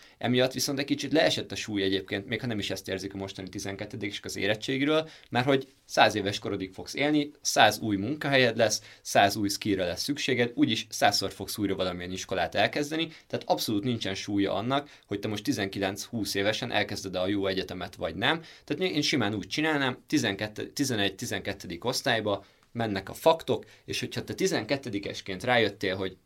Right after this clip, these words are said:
basszus, én tökre rossz irányba indultam el, mert hát a kovalens kötés az élet, akkor semmi gáz nincsen,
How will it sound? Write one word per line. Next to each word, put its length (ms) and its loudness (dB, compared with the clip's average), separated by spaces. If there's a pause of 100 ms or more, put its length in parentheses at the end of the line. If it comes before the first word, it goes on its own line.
basszus, 560 -2 (180)
én 180 -8
tökre 260 -2
rossz 240 -4
irányba 300 -4
indultam 440 -4
el, 200 -4
mert 300 0
hát 200 -4
a 60 -8
kovalens 460 0
kötés 380 -2
az 140 -8
élet, 360 2 (360)
akkor 360 4
semmi 320 0
gáz 280 2
nincsen, 440 -2